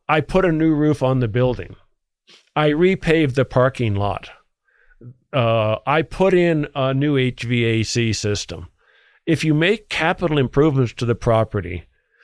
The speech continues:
that drives the basis, uh, higher, and it alters your depreciation allowance as well, because those improvements can also be depreciated. Now, most people,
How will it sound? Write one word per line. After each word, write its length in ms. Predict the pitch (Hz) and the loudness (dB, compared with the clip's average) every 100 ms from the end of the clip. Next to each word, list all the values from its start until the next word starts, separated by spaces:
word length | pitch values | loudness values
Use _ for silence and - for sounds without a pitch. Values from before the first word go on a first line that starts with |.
| _ _ - | _ _ -8
that 440 | 113 127 120 143 | -2 0 0 -4
drives 540 | 113 131 156 185 175 147 | -2 2 2 2 0 -2
the 160 | 151 | -2
basis, 720 | 127 131 143 - 120 - - 165 104 123 - | 2 2 2 0 -4 -4 -10 -16 -20 -20 -6
uh, 280 | 123 110 110 _ - | -2 -2 -4 _ -16
higher, 640 | - 180 190 113 104 98 _ _ _ _ | -4 0 0 0 -2 -6 _ _ _ _
and 160 | 139 135 | 0 0
it 160 | 135 - | 0 0
alters 640 | 165 214 247 202 202 - - | 0 0 -2 -2 -2 -4 -2
your 140 | 135 | -2
depreciation 920 | 127 131 139 135 - 123 127 127 120 | -2 -4 -2 -2 -2 -2 -2 -2 -4
allowance 580 | 117 120 117 110 110 101 | -2 -2 -2 -2 -4 -4
as 140 | 120 113 | -4 -2
well, 260 | 180 160 | 0 0
because 380 | 123 - 123 107 | -2 0 0 0
those 220 | 127 123 | 0 0
improvements 580 | 127 - 175 214 127 - | -2 0 0 0 -2 -2
can 180 | 123 127 | -4 -2
also 280 | 160 175 113 | -2 -2 -4
be 180 | 104 | -4
depreciated. 800 | 95 101 107 101 - 98 90 - _ _ - | -6 -8 -6 -6 -6 -8 -10 -18 _ _ -4
Now, 180 | 131 - | -2 0
most 440 | 135 208 277 - | 2 2 0 -2
people, 460 | 143 117 113 123 | -2 -2 -4 -8